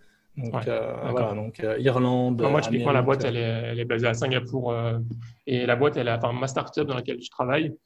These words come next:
Speaker 2: a été, euh, construite, euh, directement en remote, en fait. La, le
Speaker 1: C'est
Speaker 2: patron
Speaker 1: ça.
Speaker 2: voulait faire quelque chose en full remote dès le départ. Euh, on a, on, on a par-, on a parfois accès à des coworking space, tout ça, et on se rencontre. Mais, euh, de base, c'est, c'est full remote, donc totalement, euh,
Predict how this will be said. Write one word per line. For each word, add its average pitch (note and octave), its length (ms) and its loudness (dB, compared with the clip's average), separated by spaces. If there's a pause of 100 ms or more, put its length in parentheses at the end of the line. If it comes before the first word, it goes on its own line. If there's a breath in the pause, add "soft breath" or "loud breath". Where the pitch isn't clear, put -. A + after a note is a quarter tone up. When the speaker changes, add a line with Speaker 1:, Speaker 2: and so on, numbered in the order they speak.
(260)
Speaker 2:
a C3 140 4
été, C#3 420 4
euh, A#2+ 200 2
construite, B2 560 -6
euh, A#2+ 340 0
directement C3 480 2
en C3 140 -2
remote, A#2+ 320 -4
en B2 80 -6
fait. B2 180 -6 (100)
La, A#2+ 240 -2
le B2+ 80 -6 (260)
Speaker 1:
C'est C3 100 -6
Speaker 2:
patron F#3 180 6
Speaker 1:
ça. D#3 100 6
Speaker 2:
voulait B2 180 2
faire B2+ 120 -2
quelque B2+ 140 0
chose C#3 240 0
en B2+ 280 -4
full C#3 180 0
remote C3 340 0
dès C3+ 100 -6
le B2+ 60 -4
départ. B2+ 400 -4
Euh, A#2 220 -4 (520 soft breath)
on C3 140 0
a, A#2 180 2
on, A#2 220 0 (120)
on B2+ 40 -4
a A#2+ 60 -2
par-, - 220 -4
on C3+ 40 -4
a A#2+ 80 -4
parfois B2+ 280 -4
accès A#2+ 200 -6
à B2 40 -4
des A#2+ 120 -4
coworking B2 340 -2
space, B2+ 280 -6
tout - 100 -16
ça, C#3 260 -4
et B2+ 180 -4 (500)
on C3+ 40 -10
se - 100 -12
rencontre. D#3 420 -4 (520 soft breath)
Mais, C3+ 220 2
euh, A#2 420 2
de A#2+ 160 -4
base, C3 360 0
c'est, A#2 300 -2
c'est A#2 300 -6
full C3 160 -2
remote, A#2+ 340 -4
donc A#2 160 -10
totalement, A#2+ 640 -4
euh, A#2 80 -4